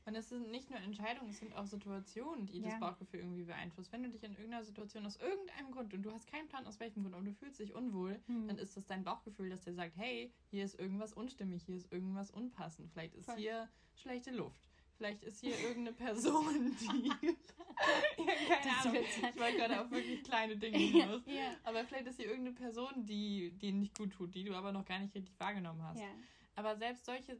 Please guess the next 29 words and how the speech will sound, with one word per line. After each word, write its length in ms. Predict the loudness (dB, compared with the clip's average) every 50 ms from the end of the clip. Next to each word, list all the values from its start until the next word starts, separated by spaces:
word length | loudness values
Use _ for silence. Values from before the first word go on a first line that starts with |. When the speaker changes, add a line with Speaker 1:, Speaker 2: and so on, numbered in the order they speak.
| -8
Speaker 1:
das 140 | -8 -8 -6 0
Bauchgefühl 440 | 0 2 2 2 -2 -6 -6 -6
ist 140 | -8 -8 -12 -16
krass, 300 | -6 -4 -4 -4 -2 -4
darüber 280 | -4 -4 -2 -4 -4 -4
haben 140 | -6 -8 -8
wir 60 | -8
schon 180 | -10 -10 -10 -14
gesprochen. 460 | -14 -14 -10 -10 -10 -6 -6 -8 -8
Speaker 2:
Total. 400 | -6 -10 -12 -12 -12 -12 -12 -12 -14 _ _ -6
Speaker 1:
Und 280 | -4 0 2 2 0
deswegen 720 | 0 -2 -6 -6 -8 -8 -6 -6 -6 -6 -6 -6 -8 -10 -12 -12 -16 -18 -16 -16 -16 -18 -20 -20 -20 -20 -20 -8 0
Speaker 2:
Oder 140 | 2 4 4
du 80 | 4 4
fühlst 240 | 2 2 2 2 -4
dich 120 | -8 -6
fehl 160 | -4 0 0
am 120 | 0 0 0
Platz. 280 | -4 -4 -4 -4 -6 -12 -14 -20 -20 -10 0
Und, 200 | 4 4 4 4
Speaker 1:
Ja. 400 | 4 0 -2 -2 -4 -2 2 4
Speaker 2:
und 180 | 4 4 4 4
dann, 460 | 2 2 2 0 0 2 2 0 0 -2 _ -14 -8
zum 160 | -2 2 4
Beispiel 380 | 4 4 2 0 -2 -4 -4 -4
auch 200 | -2 -6 -6 -6 -6 -6
wenn 260 | -4 -4 -2 -2 -4
du 520 | -4 -4 -2 0 0 2 2 2 0 -2 -2
bei 560 | -2 0 0 0 0 -2 -2 -4 -6 -6 -8